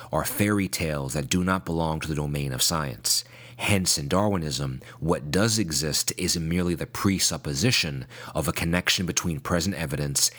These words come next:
and what we infer from them. What does not exist is natural selection.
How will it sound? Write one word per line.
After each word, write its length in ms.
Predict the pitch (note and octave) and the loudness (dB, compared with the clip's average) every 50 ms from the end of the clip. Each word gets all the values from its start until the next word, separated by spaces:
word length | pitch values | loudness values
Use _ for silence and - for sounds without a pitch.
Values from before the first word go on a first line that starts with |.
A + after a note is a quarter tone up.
| - - - | -12 -6 -4
and 220 | F2 E2 E2 D#2+ | -2 -2 0 2
what 180 | E2+ F#2+ F2+ F2 | 2 2 0 0
we 140 | F2 E2+ E2+ | -2 -2 -2
infer 340 | D#2 C#2+ - - E2 D2 | -2 -2 -2 -2 -2 -2
from 340 | C#2 - - - F#2+ F2+ E2+ | -2 -2 0 2 2 2 0
them. 280 | C#2+ C#2 C2 B1 A#1 - - - - - - - | -2 -4 -6 -6 -8 -12 -16 -16 -16 -16 -14 -4
What 260 | - D#2 F#2 F2+ - | 2 2 2 2 2
does 240 | - E2+ D#2+ D2+ C#2+ | -2 -2 -2 -2 -2
not 320 | D2+ D#2 E2 F2+ G2+ B2 B2+ | -2 0 2 2 2 2 2
exist 520 | A#2+ F2+ D#2 - D#2+ D2+ C#2+ - - - | 0 0 0 -2 -2 0 -2 -2 -2 -2
is 180 | - E2 D#2+ E2 | -2 -4 -2 -2
natural 400 | D#2+ D#2 D2 C#2 - - C#2 C2 | 0 0 -2 -2 -4 -6 -4 -2
selection. 600 | - - D2 D#2 D#2 - - - C#2 A#1+ A1 | -2 -2 0 -2 -2 -2 -2 -4 -4 -6 -10